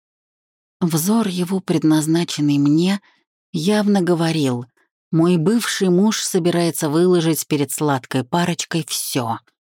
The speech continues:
Наступил момент Икс. "Извините, но я не совсем понимаю, что вообще происходит", — начал Саша, но выглядел при этом настолько жалко, что мне стало даже противно. "Мы просто здесь отдыхаем.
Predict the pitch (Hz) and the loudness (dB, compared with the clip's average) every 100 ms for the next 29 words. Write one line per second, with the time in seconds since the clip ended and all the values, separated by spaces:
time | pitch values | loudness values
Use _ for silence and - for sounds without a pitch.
0 | _ _ _ _ _ 160 143 123 - 127 | _ _ _ _ _ 0 0 0 -4 -4
1 | 123 190 220 226 _ _ - 175 156 131 | 0 2 2 0 _ _ -2 0 2 2
2 | 131 135 - - 147 113 - - - _ | 0 -2 -6 -6 -4 -4 -6 -8 -10 _
3 | _ _ _ _ _ _ _ - 208 220 | _ _ _ _ _ _ _ 0 2 4
4 | 240 220 127 - 123 123 143 175 170 196 | 6 4 2 0 -2 2 2 2 2 2
5 | 180 190 214 208 - 151 127 143 156 208 | 2 2 0 -2 0 0 2 2 2 2
6 | 233 156 185 190 185 - 185 196 190 - | 0 0 -2 -2 -2 -4 -2 -2 -2 -2
7 | 117 113 101 - _ _ _ _ _ - | -4 -4 -6 -12 _ _ _ _ _ -2
8 | 170 151 156 147 - 214 - 180 131 _ | 0 0 -4 -6 -4 -4 -4 -6 -8 _
9 | _ _ - 190 196 202 208 196 185 185 | _ _ -2 0 2 2 0 0 0 0
10 | - 185 185 180 185 185 190 185 190 175 | 0 -2 0 0 0 0 -4 -2 -4 -2
11 | 214 202 180 - 180 180 - 185 180 165 | -2 -4 -6 -2 -2 -2 -4 -4 -4 -4
12 | 175 175 175 175 - 123 120 104 120 _ | -6 -4 -6 -6 -4 -6 -6 -8 -10 _
13 | _ _ _ _ _ 131 123 120 - - | _ _ _ _ _ -4 -4 -6 -6 -4
14 | 285 - 254 147 165 196 185 214 - 240 | -2 -2 -2 0 -2 -4 -2 -4 -2 -2
15 | 139 80 139 | -2 -6 -14